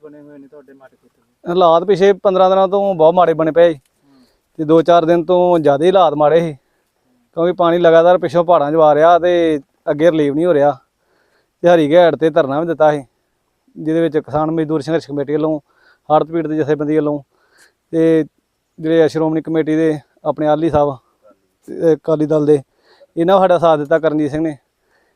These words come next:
Speaker 2: ਇਹ ਵੀ ਉੱਥੇ ਸਾਡੇ ਨਾਲ ਮੌਜੂਦ ਰਿਹਾ, ਸਾਰੀ ਦਿਹਾੜੀ ਦੁਪਹਿਰੇ ਧੁੱਪੇ ਅਸੀਂ ਸੜਦੇ ਰਹੇ ਉੱਥੇ। ਤੇ ਉਹਨਾਂ ਵੀ ਕੋਈ ਸਾਡਾ ਕੋਈ ਸਾਥ, ਕੋਈ ਐਡਾ ਹੱਲ ਨਹੀਂ ਕੀਤਾ, ਪਾਣੀ ਰਿਲੀਵ ਨਹੀਂ ਅੱਗੇ ਕੀਤਾ, ਜਿੰਨਾ ਚਿਰ ਅਸੀਂ ਉੱਥੇ ਬੈਠੇ ਰਹੇ ਹਾਂ, ਉਹਨਾਂ ਚਿਰ ਹੀ ਉਹਨਾਂ ਗੇਟ ਜਿਹੜੇ ਖੁੱਲ੍ਹੇ ਛੱਡੇ ਆ। ਤੇ ਬਾਅਦ ਦੇ ਵਿੱਚ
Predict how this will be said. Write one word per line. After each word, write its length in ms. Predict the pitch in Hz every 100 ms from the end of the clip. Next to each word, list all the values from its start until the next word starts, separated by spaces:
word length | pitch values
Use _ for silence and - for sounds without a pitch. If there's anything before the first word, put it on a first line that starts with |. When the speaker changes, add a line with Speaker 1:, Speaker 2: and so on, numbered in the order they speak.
| _
Speaker 2:
ਇਹ 120 | 151
ਵੀ 100 | 165
ਉੱਥੇ 440 | 180 - 175 170 160 -
ਸਾਡੇ 180 | 160 151
ਨਾਲ 100 | 160
ਮੌਜੂਦ 220 | 151 151
ਰਿਹਾ, 120 | 151
ਸਾਰੀ 160 | 147 156
ਦਿਹਾੜੀ 160 | 165
ਦੁਪਹਿਰੇ 320 | 151 139 147 156
ਧੁੱਪੇ 280 | 147 -
ਅਸੀਂ 120 | 151 160
ਸੜਦੇ 300 | 139 131 139
ਰਹੇ 100 | 160
ਉੱਥੇ। 240 | 151 151 - _ _ _ _ _ _ -
ਤੇ 100 | 208
ਉਹਨਾਂ 300 | 185 190 214
ਵੀ 80 | 220
ਕੋਈ 240 | 196 202 190
ਸਾਡਾ 420 | 190 180 185 185
ਕੋਈ 140 | 180
ਸਾਥ, 360 | 170 165 160 139
ਕੋਈ 420 | _ _ _ -
ਐਡਾ 360 | 175 175 180 180 160 175
ਹੱਲ 140 | 160 143
ਨਹੀਂ 100 | 180
ਕੀਤਾ, 320 | 170 139 113 _ _ _ _ _ _
ਪਾਣੀ 260 | 170 180 180
ਰਿਲੀਵ 240 | 170 170
ਨਹੀਂ 120 | 190
ਅੱਗੇ 160 | 190 170
ਕੀਤਾ, 460 | 165 156 196 208 - 185
ਜਿੰਨਾ 260 | 175 175
ਚਿਰ 180 | 175 190
ਅਸੀਂ 200 | 170 185
ਉੱਥੇ 440 | 180 180 180 180 185 - -
ਬੈਠੇ 320 | 160 151 170
ਰਹੇ 140 | 180 196
ਹਾਂ, 60 |
ਉਹਨਾਂ 300 | 175 175 175
ਚਿਰ 100 | 180
ਹੀ 40 | 196
ਉਹਨਾਂ 380 | 190 190 190
ਗੇਟ 260 | 180 160 156
ਜਿਹੜੇ 220 | 160 175
ਖੁੱਲ੍ਹੇ 240 | 160 151 165
ਛੱਡੇ 260 | 143 156
ਆ। 80 | 147 - _ _ _ _ _ _ _
ਤੇ 80 | 185
ਬਾਅਦ 260 | 165 175
ਦੇ 80 | 196
ਵਿੱਚ 300 | 208 185 156